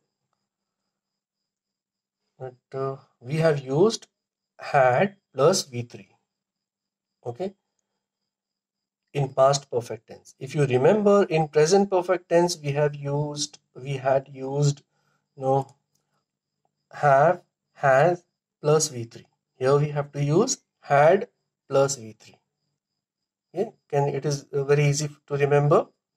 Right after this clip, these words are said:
I had, now examples, I had written a story for a weekly newspaper. Means had written, right? Had plus V three for the past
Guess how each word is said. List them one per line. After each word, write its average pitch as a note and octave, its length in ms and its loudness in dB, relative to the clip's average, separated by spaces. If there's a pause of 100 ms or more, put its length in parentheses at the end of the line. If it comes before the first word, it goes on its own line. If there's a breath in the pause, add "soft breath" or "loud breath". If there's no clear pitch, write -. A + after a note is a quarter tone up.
(1200)
I D3 180 6
had, E3 580 2
now D3+ 200 4
examples, D3 480 0
I C#3+ 140 4
had C#3 320 2
written D3 460 -6
a C#3 100 0
story C#3+ 540 -2
for C#3 320 -2
a G3+ 180 2 (260)
weekly C3+ 540 -6
newspaper. B2 800 -4 (1500)
Means B2 220 -4
had C3 340 0
written, A#2+ 300 -6 (180)
right? E3 240 -2 (800)
Had B2+ 380 0
plus D#3+ 400 0 (160)
V A#2+ 140 -10
three - 260 -20 (760)
for A2+ 100 -12
the C3+ 100 -12
past G#2+ 300 -12